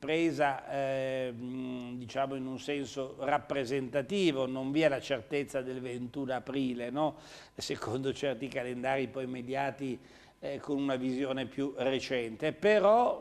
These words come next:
la convenzione la definisce ventuno aprile del settecentocinquantatré,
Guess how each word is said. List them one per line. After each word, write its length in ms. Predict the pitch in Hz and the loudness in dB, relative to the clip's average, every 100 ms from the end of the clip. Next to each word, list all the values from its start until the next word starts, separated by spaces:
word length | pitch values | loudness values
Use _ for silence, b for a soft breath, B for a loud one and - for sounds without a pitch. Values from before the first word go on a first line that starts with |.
| 170 | 2
la 200 | 147 147 | 4 4
convenzione 1200 | 160 156 160 185 175 165 151 139 147 165 - 160 | 4 4 4 4 2 0 2 2 0 -2 -2 0
la 180 | 151 147 | 2 2
definisce 600 | 143 - 160 160 - 135 | 0 -4 -4 -4 -4 -4
ventuno 440 | 143 143 214 220 | -4 -4 -4 -4
aprile 420 | 214 139 113 127 | -4 -4 -4 -4
del 140 | 143 139 | -8 -8
settecentocinquantatré, 1500 | 156 139 165 139 127 135 131 156 131 139 135 165 135 117 | -10 -10 -8 -6 -8 -8 -10 -10 -2 0 0 -4 -2 -2